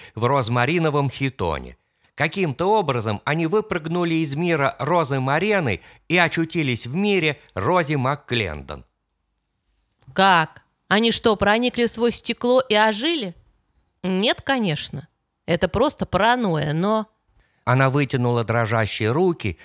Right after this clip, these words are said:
Speaker 1: и сняла картину с крюка. Потом отнесла ее на кухню, поставила на стол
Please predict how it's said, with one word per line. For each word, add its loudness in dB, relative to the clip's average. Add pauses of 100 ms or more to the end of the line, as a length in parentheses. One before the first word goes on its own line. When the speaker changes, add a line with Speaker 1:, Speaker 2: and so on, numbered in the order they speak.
(160)
Speaker 1:
и 0
сняла 0
картину -2
с -10
крюка. -4 (460)
Потом 2
отнесла 0
ее 2
на 2
кухню, -2
поставила 0
на 0
стол 0